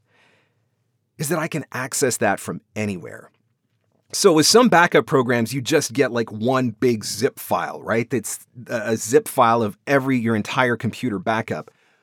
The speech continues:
With Backblaze, it basically gives me the ability to just go in and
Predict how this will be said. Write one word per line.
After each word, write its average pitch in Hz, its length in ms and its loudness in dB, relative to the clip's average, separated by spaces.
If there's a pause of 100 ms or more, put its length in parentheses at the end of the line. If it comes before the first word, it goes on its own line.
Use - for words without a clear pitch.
(180)
With 139 240 0
Backblaze, 123 720 0
it 139 220 -4
basically 151 540 0
gives 120 320 -4
me 123 140 0
the 104 140 -2
ability 104 420 -4
to 104 180 -8
just 95 380 -6
go 117 320 0
in 139 340 -2 (580)
and 113 140 -2